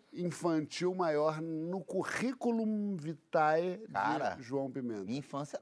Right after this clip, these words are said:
Speaker 2: toda, né, irmão?
Speaker 1: É, foi um grande mico.
Speaker 2: Deu
Speaker 1: Um
Speaker 2: muito
Speaker 1: longa-metragem.
Speaker 2: errado. Deu muito errado as coisas assim na
Speaker 1: Diga
Speaker 2: minha
Speaker 1: uma.
Speaker 2: infância. Uma específica, o dia
Speaker 1: Isso.
Speaker 2: que eu quebrei meu braço.
Speaker 1: Como é que foi isso?
Speaker 2: Eu tava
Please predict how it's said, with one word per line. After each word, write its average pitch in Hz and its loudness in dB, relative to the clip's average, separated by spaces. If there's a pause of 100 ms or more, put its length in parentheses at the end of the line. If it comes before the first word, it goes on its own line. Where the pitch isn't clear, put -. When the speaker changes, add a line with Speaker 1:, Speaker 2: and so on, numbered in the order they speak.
(100)
Speaker 2:
toda, 226 0
né, 147 -6
irmão? 113 -8
Speaker 1:
É, - -2
foi 165 2
um 156 2
grande 170 4
mico. 147 -2
Speaker 2:
Deu 98 0
Speaker 1:
Um 127 0
Speaker 2:
muito 135 4
Speaker 1:
longa-metragem. 165 4
Speaker 2:
errado. 107 -8
Deu 113 2
muito 123 0
errado 113 2
as 107 -2
coisas 98 -4
assim 92 -4
na 90 -6
Speaker 1:
Diga 160 4
Speaker 2:
minha 135 0
Speaker 1:
uma. 110 -2
Speaker 2:
infância. 85 -14 (160)
Uma 127 -2
específica, 117 -4
o 95 2
dia 113 -2
Speaker 1:
Isso. 110 -6
Speaker 2:
que 139 -6
eu 120 -6
quebrei 113 -4
meu 113 -4
braço. 90 -2
Speaker 1:
Como 135 -4
é 131 -6
que - -20
foi 92 -14
isso? - -20 (140)
Speaker 2:
Eu 95 -2
tava 98 2